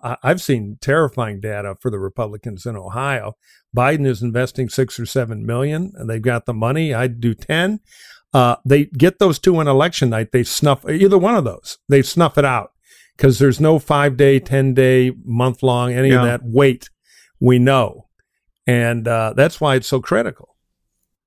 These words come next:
Speaker 2: Yeah. Yeah. How's Florida looking, buddy? You're working down there.
Speaker 1: Election held tomorrow. I think Biden would win, but it's tight. Biden's,
Speaker 2: Mm-hmm.
Speaker 1: Biden's gotta take a day off from, uh, the woke squad and go down to, uh,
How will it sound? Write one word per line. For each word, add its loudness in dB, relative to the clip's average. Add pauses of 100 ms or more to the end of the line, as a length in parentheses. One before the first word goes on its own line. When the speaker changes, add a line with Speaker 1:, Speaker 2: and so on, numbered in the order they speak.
(340)
Speaker 2:
Yeah. 0 (380)
Yeah. 2
How's 2
Florida 2
looking, 0
buddy? 0
You're -2
working -8
down -6
there. -8 (180)
Speaker 1:
Election 0
held 2
tomorrow. 2
I 0
think -2
Biden 0
would -2
win, 0
but -4
it's -10
tight. 0 (640)
Biden's, 0
Speaker 2:
Mm-hmm. -2
Speaker 1:
Biden's 0
gotta 0 (160)
take 0
a 0
day 2
off 0
from, 0
uh, 2 (560)
the 4
woke 4
squad 2
and -4
go 4
down 0
to, -2
uh, -2